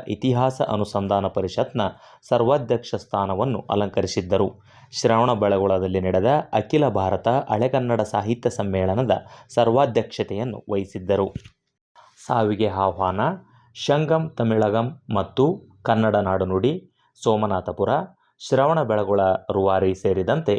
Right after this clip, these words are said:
ಹಲವಾರು ಕೃತಿಗಳನ್ನು ಕನ್ನಡ ಮತ್ತು ಇಂಗ್ಲಿಷ್ನಲ್ಲಿ ರಚಿಸಿದ್ದಾರೆ. ಪಂಪ ಪ್ರಶಸ್ತಿ ಪುರಸ್ಕೃತರಾದ ಇವರು ಫೆಬ್ರವರಿ ಇಪ್ಪತ್ತೇಳು, ಎರಡು ಸಾವಿರದ ಇಪ್ಪತ್ತರಂದು ಬೆಂಗಳೂರಿನಲ್ಲಿ ನಿಧನರಾದರು.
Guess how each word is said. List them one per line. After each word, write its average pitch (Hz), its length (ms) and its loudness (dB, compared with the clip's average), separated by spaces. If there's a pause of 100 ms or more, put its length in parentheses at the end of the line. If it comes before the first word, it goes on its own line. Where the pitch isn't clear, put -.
(140)
ಹಲವಾರು 139 400 2
ಕೃತಿಗಳನ್ನು 101 720 0
ಕನ್ನಡ 117 360 0
ಮತ್ತು 104 360 -4
ಇಂಗ್ಲಿಷ್ನಲ್ಲಿ 98 600 -2 (100)
ರಚಿಸಿದ್ದಾರೆ. 95 680 0 (640)
ಪಂಪ 104 200 0
ಪ್ರಶಸ್ತಿ 95 480 -4
ಪುರಸ್ಕೃತರಾದ 101 720 0
ಇವರು 98 360 2 (460)
ಫೆಬ್ರವರಿ 143 540 4 (120)
ಇಪ್ಪತ್ತೇಳು, 98 640 0 (280)
ಎರಡು 139 220 2
ಸಾವಿರದ 104 440 0 (100)
ಇಪ್ಪತ್ತರಂದು 107 640 -2 (120)
ಬೆಂಗಳೂರಿನಲ್ಲಿ 101 840 2 (140)
ನಿಧನರಾದರು. 95 680 2